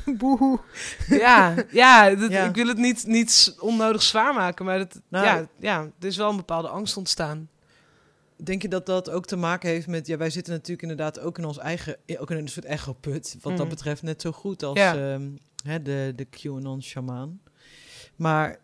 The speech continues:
Speaker 1: ehm, dus het is... Ik voel het ergens ook, heb ik me ook... Heeft het me ook doen realiseren dat het ook een privilege is om dit...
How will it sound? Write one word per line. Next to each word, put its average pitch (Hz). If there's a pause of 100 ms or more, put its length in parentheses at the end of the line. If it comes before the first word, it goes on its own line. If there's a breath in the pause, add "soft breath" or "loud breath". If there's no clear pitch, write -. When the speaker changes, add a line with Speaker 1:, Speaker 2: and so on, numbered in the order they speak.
(120)
Speaker 1:
ehm, 151 (220)
dus 165
het 165
is... 175
Ik -
voel 185
het - (100)
ergens 180
ook, 180
heb 190
ik -
me 185
ook... 165 (340)
Heeft 165
het 160
me 180
ook 170
doen 175
realiseren 165 (520 soft breath)
dat 165
het 170
ook 175
een 190
privilege 160
is 147
om 151
dit... 156